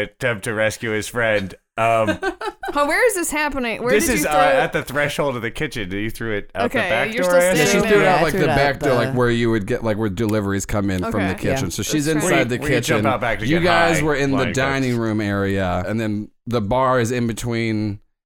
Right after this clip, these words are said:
Speaker 4: like, the dining room and the kitchen. So are you
Speaker 2: Mm-hmm.
Speaker 4: going towards the kitchen?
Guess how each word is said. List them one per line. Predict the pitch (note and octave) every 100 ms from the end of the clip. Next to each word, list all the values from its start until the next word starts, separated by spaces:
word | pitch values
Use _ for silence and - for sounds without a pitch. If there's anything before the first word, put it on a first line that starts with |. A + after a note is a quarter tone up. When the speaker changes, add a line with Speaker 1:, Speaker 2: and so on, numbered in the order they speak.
| _
Speaker 4:
like, | G#2 G2
the | G2+
dining | A2 G#2+ A2
room | G#2 G#2+ G2+
and | F#2+
the | F#2
kitchen. | - G#2+ - F#2+ F2 G2
So | - A#2
are | A2
you |
Speaker 2:
Mm-hmm. | A2+
Speaker 4:
going | A#2 A2+
towards | - A#2+ A#2 G#2+
the | G#2+
kitchen? | C3+ B2 C3+ B2+